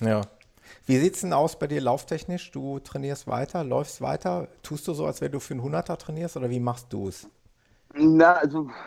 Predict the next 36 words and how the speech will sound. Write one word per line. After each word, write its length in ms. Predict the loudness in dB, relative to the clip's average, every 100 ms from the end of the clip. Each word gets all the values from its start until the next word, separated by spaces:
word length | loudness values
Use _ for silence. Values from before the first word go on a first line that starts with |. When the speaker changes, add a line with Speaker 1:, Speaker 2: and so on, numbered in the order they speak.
| -16 -20 -20 _ _ _ _ _ _ _
Speaker 2:
also 120 | 0 2
bis 180 | 4 4
letzte 260 | 4 2
Woche 160 | 2 2
hab 140 | 0
ich's 160 | -2 -4
gemacht, 360 | 0 0 -2 _
so, 400 | -4 -4 -6 -10 -12
so 60 | 0
Speaker 1:
Mhm. 80 | 4
Speaker 2:
nachdem 280 | 4 6 6
dann 200 | 6 6
so 360 | 4 6 6
halt 220 | 6 4 4
so, 220 | 2 2
äh, 140 | -2 -8 -18 -20 -20 _ _ _ _ _ -8
das 140 | -4
Gefühl 320 | -2 2 2
kam, 260 | 8 6 8
so, 100 | 10
ja, 300 | 10 8 6 -4 -20 -20 _ _ _ _ _ _ _ -2
man 180 | 0
darf 260 | 2 0 0 -4
eh 400 | -4 -2 -4 -4 -8 -12 -12 -12 -16 _
nicht 260 | -2 0 6
mehr 200 | 6 6
wirklich, 480 | 2 4 2 2
keine 260 | 2 4 6
Ahnung, 300 | 6 6 4
lange 240 | 4 6
Läufe 400 | 6 6 6 2
machen 300 | 0 0 2
mit 120 | -2 0
anderen 640 | 0 4 4 4 2 -4
und, 300 | -4 -2 0
äh, 280 | 2 2